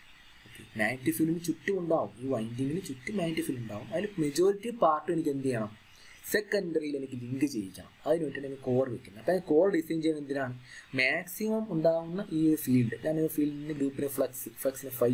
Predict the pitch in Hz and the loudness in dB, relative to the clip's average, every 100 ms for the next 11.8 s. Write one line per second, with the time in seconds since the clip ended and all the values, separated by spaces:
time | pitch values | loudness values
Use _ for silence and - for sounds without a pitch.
0 | 127 123 117 113 - 110 104 95 - - | 2 -2 -4 -6 -6 -4 -4 -4 -8 -16
1 | - - - - - - 147 165 190 139 | -20 -20 -20 -18 -16 -4 -2 -2 -2 2
2 | 147 175 - 214 214 165 160 190 - 180 | 2 2 -2 -4 0 0 2 0 0 -2
3 | 180 196 147 143 - 175 160 107 107 131 | 0 2 4 4 2 2 2 -2 0 2
4 | 135 - - 147 175 196 139 131 - - | 2 -2 -10 -2 -2 0 2 2 0 -6
5 | 220 190 165 175 185 175 165 165 - 127 | -2 -2 0 0 0 0 0 0 -2 -4
6 | - - - - 156 175 180 202 202 170 | -8 -18 -20 -2 2 2 2 -2 4 4
7 | 165 165 160 160 196 - 151 170 175 185 | 4 0 0 0 2 2 4 4 2 2
8 | 185 180 - 156 160 - - 151 - - | 2 2 4 2 2 -12 -2 0 0 -2
9 | 151 139 110 104 110 - - 135 131 156 | -2 0 0 -2 -4 -8 0 2 4 2
10 | - 156 156 147 147 139 131 123 104 98 | 2 0 0 0 2 2 2 -2 -6 -8
11 | - - - 180 156 156 185 233 | -14 -10 -2 0 2 0 -2 0